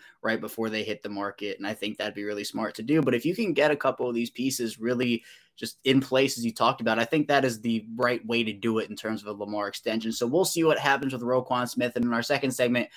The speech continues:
we'll be talking about how he will fit in on this Baltimore defense next to Patrick Queen,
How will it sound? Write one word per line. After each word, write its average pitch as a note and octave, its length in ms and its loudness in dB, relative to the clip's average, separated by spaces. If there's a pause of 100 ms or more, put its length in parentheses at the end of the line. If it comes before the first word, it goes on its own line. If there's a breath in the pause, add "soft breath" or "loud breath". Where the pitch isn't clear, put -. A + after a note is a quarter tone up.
(140 loud breath)
we'll D3 60 2
be E3+ 80 4
talking E3+ 280 6
about D3+ 200 8
how D#3+ 180 6
he D#3+ 140 -2
will D#3 160 2
fit - 340 2
in D#3+ 140 4
on D3 140 6
this B2+ 100 0
Baltimore A#2+ 440 0
defense A2+ 440 -4
next C3 180 -2
to B2 80 -12
Patrick A#2 360 -2
Queen, A2 380 -4